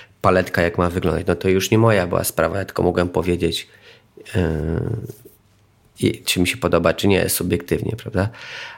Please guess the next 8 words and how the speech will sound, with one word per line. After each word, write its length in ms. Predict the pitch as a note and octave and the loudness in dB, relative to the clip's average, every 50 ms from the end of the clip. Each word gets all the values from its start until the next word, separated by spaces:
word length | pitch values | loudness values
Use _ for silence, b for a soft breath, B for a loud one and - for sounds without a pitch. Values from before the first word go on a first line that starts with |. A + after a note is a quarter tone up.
| B B - - | B B -4 0
E, 880 | G2 G2+ G2+ G2 F#2+ F#2+ F#2+ F#2+ F#2 F#2+ F#2+ F#2 F#2 F#2 F#2 F#2 F#2 F#2 F#2 _ _ _ _ _ _ _ _ _ - | 2 4 4 4 4 4 2 2 2 2 2 2 0 0 0 0 -2 -4 -6 _ _ _ _ _ _ _ _ _ 2
ale 180 | - C#3+ D3 | 4 4 6
dobra, 300 | C#3+ C#3+ A#2+ G2 F#2+ F2 | 8 8 8 6 4 4
właśnie, 400 | F#2 A2+ A2 - - - F2 - - b b b b - | 4 4 2 2 2 -2 -2 -4 -6 b b b b 2
to 80 | - | 2
jest 140 | B2+ C3+ C3 | 4 4 6
bardzo 340 | B2 E3+ F#3+ G3 F3+ F#3+ E3 | 6 4 4 4 4 4 4
dobre, 380 | C#3 D3 C3+ B2+ C3 C3+ B2+ | 6 4 4 6 6 4 4